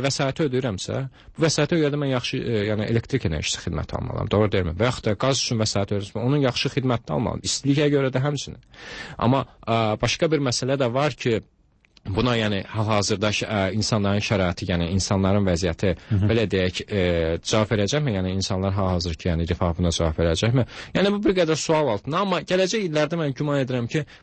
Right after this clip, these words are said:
Speaker 1: müəyyən mənada, yəni qiymətlərin artırılması öz-özünə təsirini onu göstərəcək. Çünki may dəyərindən artıq qiymətlərin k-, həmin ictimai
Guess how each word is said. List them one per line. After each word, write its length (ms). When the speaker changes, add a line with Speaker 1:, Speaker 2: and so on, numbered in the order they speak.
Speaker 1:
müəyyən 240
mənada, 380
yəni 160
qiymətlərin 420
artırılması 640
öz-özünə 400
təsirini 320
onu 160
göstərəcək. 540
Çünki 180
may 240
dəyərindən 380
artıq 340
qiymətlərin 560
k-, 320
həmin 240
ictimai 320